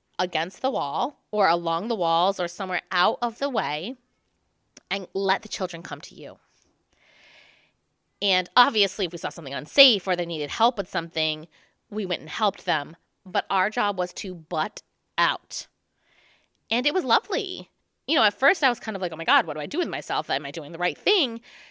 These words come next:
And I really just, if you sit there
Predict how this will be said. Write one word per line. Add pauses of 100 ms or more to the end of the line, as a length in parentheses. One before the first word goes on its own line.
(320)
And (180)
I
really
just, (360)
if
you
sit
there